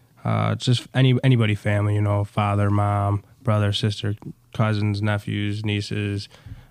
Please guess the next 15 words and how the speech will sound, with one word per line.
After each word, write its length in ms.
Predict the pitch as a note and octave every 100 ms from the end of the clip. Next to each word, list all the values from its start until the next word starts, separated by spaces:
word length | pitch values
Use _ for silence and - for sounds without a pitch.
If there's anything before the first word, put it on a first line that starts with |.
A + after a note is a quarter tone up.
| -
um, 440 | - A2 - - - -
just 140 | -
anyone 400 | C#3 C#3 B2+ B2+
that's 260 | A#2+ A2 -
close 320 | - B2 A#2+
to 100 | -
me 200 | A#2+ A#2 A2+
that, 180 | G#2 G2+
that 180 | - G#2+
is 420 | G#2 G#2 G2+ - -
a 80 | G#2
part 320 | - A#2 A2+
of 300 | A2 G2+ -
my 240 | G#2 G#2
life, 600 | G#2 G#2 G2+ G#2 G2+ -